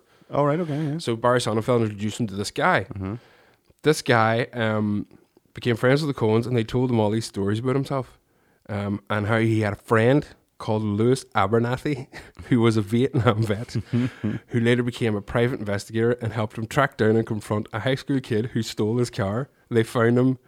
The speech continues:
Speaker 2: by finding his eighth grade homework in the seat.
Speaker 1: <laughs>
Speaker 2: So it's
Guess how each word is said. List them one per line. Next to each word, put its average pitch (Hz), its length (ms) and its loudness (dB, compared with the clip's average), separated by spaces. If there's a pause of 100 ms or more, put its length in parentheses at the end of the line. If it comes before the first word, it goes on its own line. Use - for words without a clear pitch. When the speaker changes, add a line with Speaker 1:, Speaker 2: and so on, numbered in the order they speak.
(160)
Speaker 2:
by 104 140 0
finding 113 340 2
his 120 260 -2
eighth 113 200 -4
grade 120 220 0
homework 123 420 2
in 123 100 0
the 110 60 0
seat. - 340 -4 (240)
Speaker 1:
<laughs> - 160 -6 (480)
Speaker 2:
So 190 200 2
it's - 140 2